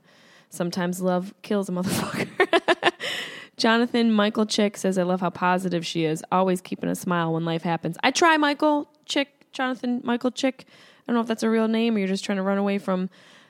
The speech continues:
the I R S. Either way, I respect it. Yeah, I try and, you know,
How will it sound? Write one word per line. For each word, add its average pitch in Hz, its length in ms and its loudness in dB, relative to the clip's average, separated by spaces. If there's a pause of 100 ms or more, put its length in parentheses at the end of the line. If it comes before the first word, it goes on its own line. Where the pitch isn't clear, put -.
the 190 100 2
I 190 140 4
R 196 140 6
S. 208 300 2
Either 190 200 2
way, 196 180 2
I 185 40 2
respect 185 540 -2
it. 254 140 0
Yeah, 302 300 0
I 220 120 -4
try 285 220 -4
and, 277 260 -2 (400)
you 302 80 0
know, 247 260 2